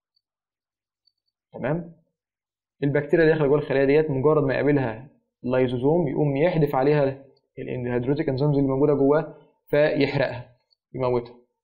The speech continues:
يبقى ليه دور في المناعه. كذلك ليه دور في الهضم، digestion، ودي اتفهمت،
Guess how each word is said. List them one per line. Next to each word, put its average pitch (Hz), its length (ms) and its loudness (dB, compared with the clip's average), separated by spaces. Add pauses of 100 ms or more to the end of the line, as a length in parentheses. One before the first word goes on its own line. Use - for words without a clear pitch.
(100)
يبقى 123 160 -2
ليه 143 60 4
دور 143 140 4
في 147 80 -2
المناعه. 139 520 -2 (880)
كذلك 156 380 2
ليه 165 80 4
دور 170 160 4
في 175 80 -4
الهضم، 160 420 0 (220)
digestion، 147 560 0 (400)
ودي 127 180 -6
اتفهمت، 139 560 -2